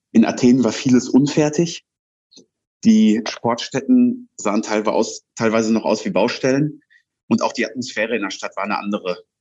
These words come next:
Ähm, da hatte man halt das Gefühl, das ist ein Wettkampf wie jeder andere. Und in Peking war es wirklich von Anfang an, die Leute waren begeistert. Ähm, jeder, der einen in der Stadt gesehen hat, mit,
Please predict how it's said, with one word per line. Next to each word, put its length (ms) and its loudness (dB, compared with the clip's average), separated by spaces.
Ähm, 680 0
da 120 -4
hatte 140 -2
man 120 4
halt 140 2
das 140 0
Gefühl, 580 2
das 160 -8
ist 120 -6
ein 60 0
Wettkampf 320 -4
wie 60 -4
jeder 240 2
andere. 380 -4
Und 120 -6
in 140 -12
Peking 400 2
war 100 0
es 140 -14
wirklich 320 -10
von 120 -2
Anfang 420 -2
an, 340 2
die 100 6
Leute 340 0
waren 180 -2
begeistert. 800 -2
Ähm, 640 2
jeder, 320 4
der 160 0
einen 160 0
in 80 2
der 80 0
Stadt 260 -8
gesehen 340 2
hat, 320 -4
mit, 300 2